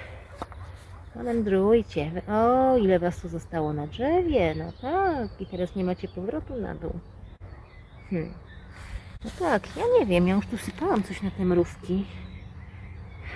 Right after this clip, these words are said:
Boraks chyba, jak się zdaje, ale to sam boraks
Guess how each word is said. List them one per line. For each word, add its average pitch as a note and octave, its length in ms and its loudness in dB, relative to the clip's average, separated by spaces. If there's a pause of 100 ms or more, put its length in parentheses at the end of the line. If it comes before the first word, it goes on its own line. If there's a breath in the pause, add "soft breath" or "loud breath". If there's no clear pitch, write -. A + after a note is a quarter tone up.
(300 loud breath)
Boraks F3+ 600 2
chyba, F3 360 2
jak E3+ 160 4 (280)
się F3+ 100 -2
zdaje, F#3 320 0
ale A3 160 -2
to - 100 -10
sam G#3+ 260 -2
boraks G#3 380 0